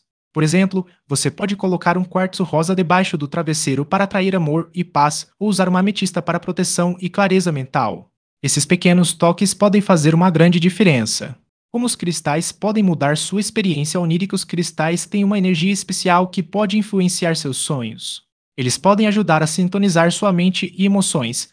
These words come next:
permitindo que você receba mensagens ocultas em sonhos com cristal de natureza. Ao escolher o cristal certo, você pode direcionar suas intenções e potencializar suas experiências noturnas.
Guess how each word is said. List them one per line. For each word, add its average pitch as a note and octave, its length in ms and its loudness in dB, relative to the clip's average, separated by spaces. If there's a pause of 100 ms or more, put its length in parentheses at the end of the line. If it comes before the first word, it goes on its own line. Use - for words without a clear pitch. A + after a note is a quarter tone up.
(120)
permitindo F#3+ 480 2
que F#3 140 -6
você E3 260 -2
receba F#3 400 0
mensagens F#3 580 2
ocultas E3 460 -2
em D#3+ 80 0
sonhos F#3+ 380 0
com G3 160 -2
cristal F#3+ 420 0
de C#3+ 80 -2
natureza. C#3+ 720 -2 (340)
Ao C3 160 2
escolher F3 380 2
o F#3 60 4
cristal F#3 440 2
certo, F3 460 2
você D3 320 0
pode F3 260 0
direcionar F#3 540 2
suas E3+ 300 0
intenções F#3+ 640 2
e F3+ 100 -6
potencializar F#3+ 760 2
suas F#3 320 2
experiências E3 580 2
noturnas. C#3+ 760 -4